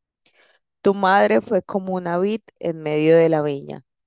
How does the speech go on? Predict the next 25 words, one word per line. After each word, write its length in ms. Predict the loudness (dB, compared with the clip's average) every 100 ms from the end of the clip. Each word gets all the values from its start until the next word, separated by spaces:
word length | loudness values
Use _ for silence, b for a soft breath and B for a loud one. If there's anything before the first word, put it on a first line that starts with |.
| _
plantada 600 | 2 2 2 2 2 2
junto 340 | 0 -6 -2 -2
a 60 |
las 240 | -2 -4 -4
aguas, 360 | -4 -4 -4
dando 320 | -4 -2 -4
fruto 440 | -4 -4 -4 -4 -4
y 80 | -4
echando 500 | -6 -10 -8 -4 -2
vástagos 640 | -2 -4 -8 -8 -8 -10
a 80 | -14
causa 600 | -10 -8 -8 -8 -10 -12 _
de 100 | -4
las 160 | -4 -6
muchas 420 | -10 -12 -10 -8
aguas. 420 | -8 -8 -12 -20 b b b b b -2
Y 120 | 2
ella 240 | 4 4
tuvo 480 | 2 2 4 4 4
varas 360 | 4 4 2 -2
fuertes 640 | 0 2 2 -2 -6 -6
para 320 | -4 -4 -2
cetros 560 | -4 -4 -4 -2 -2 -2
de 100 | -6
reyes, 580 | -6 -6 -6 -10 -16